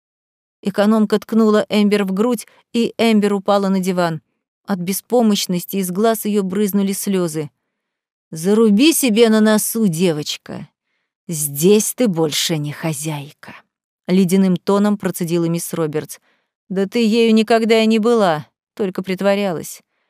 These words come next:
«Ты думаешь, что была замужем за милордом Фредериком? Да он все подстроил. Стал бы он жениться на какой-то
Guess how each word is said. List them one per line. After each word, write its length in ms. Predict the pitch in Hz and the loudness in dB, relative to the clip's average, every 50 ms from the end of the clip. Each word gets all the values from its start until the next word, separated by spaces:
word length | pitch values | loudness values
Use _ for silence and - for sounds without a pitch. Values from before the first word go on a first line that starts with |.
| _ _ _ _ | _ _ _ _
«Ты 180 | - 277 320 320 | 0 2 2 4
думаешь, 420 | 277 359 370 359 349 359 359 320 | 6 4 4 6 4 4 4 2
что 240 | - - - 359 349 | 0 -2 0 0 2
была 260 | 294 349 339 359 349 | 2 4 4 4 4
замужем 600 | 302 311 381 415 415 381 320 277 220 226 226 214 | 4 2 2 4 4 2 2 0 2 2 4 4
за 160 | 202 214 240 233 | 4 4 4 4
милордом 500 | 240 247 254 247 233 226 220 220 233 220 | 4 4 4 4 4 4 4 2 0 0
Фредериком? 720 | - 240 240 214 220 240 226 220 196 - - 208 196 185 _ _ _ _ _ _ - 214 | 2 2 2 2 4 2 2 2 0 2 2 2 2 2 _ _ _ _ _ _ 0 4
Да 160 | 208 254 254 | 6 6 6
он 100 | 240 220 | 6 4
все 180 | - - 240 | 2 2 2
подстроил. 680 | 214 247 247 226 - - - 262 262 247 214 185 175 170 _ _ _ _ _ | 4 4 2 2 0 -6 -2 2 4 4 4 4 2 -2 _ _ _ _ _
Стал 400 | - - - - 302 285 269 233 | -10 -8 0 4 4 4 4 4
бы 100 | 240 269 | 4 4
он 120 | 254 240 | 4 4
жениться 420 | 226 277 269 247 247 240 - - 247 | 4 4 4 4 4 2 2 2 2
на 100 | 240 220 | 2 4
какой-то 480 | 262 233 - 262 233 220 247 226 190 | 4 2 4 4 4 4 4 2 0